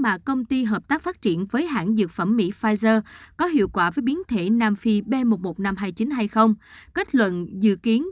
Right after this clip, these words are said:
được đưa ra trong vòng hai tuần. Biến thể mới có tới ba mươi hai đột biến trong protein gai, dẫn đến nguy cơ ảnh hưởng đến khả năng nhiễm và tốc độ lây lan của virus, cũng như khiến tế bào miễn dịch khó tấn công mầm bệnh hơn.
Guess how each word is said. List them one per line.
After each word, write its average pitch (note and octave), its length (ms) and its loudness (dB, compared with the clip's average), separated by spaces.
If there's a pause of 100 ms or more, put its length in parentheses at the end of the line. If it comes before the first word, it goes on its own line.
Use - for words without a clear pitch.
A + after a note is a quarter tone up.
được G3+ 180 0
đưa A#3 140 0
ra G#3+ 240 -2
trong B3 220 -4
vòng F#3 180 -2
hai G#3 180 -2
tuần. F3 260 -4 (680)
Biến C#4+ 260 4
thể A3 120 2
mới G#3 140 4
có D#4 100 -2
tới D#4 180 0
ba C4+ 160 2
mươi A3 120 4
hai G#3+ 160 2
đột F3+ 200 -4
biến A#3 300 0
trong A3+ 220 2
protein G#3 460 0
gai, A3 280 2 (300)
dẫn A3+ 240 2
đến C4+ 220 -2
nguy C#4+ 140 0
cơ C4+ 200 -2
ảnh F3+ 220 -4
hưởng A3+ 260 -2
đến C4+ 120 -2
khả F#3+ 180 -4
năng G3+ 280 0
nhiễm F#3+ 260 0
và G3+ 180 0
tốc - 220 -6
độ F#3+ 160 0
lây G3 160 -2
lan G3 200 0
của F#3+ 120 -6
virus, G3+ 400 0 (480)
cũng B3+ 260 2
như A#3+ 240 2
khiến C4+ 300 -2
tế E4+ 100 -2
bào G#3 220 0
miễn F3+ 220 -2
dịch A3 240 -2
khó A#3 200 -2
tấn D#4 220 -4
công A#3+ 260 2
mầm E3+ 160 0
bệnh D#3+ 140 -4
hơn. G#3+ 260 2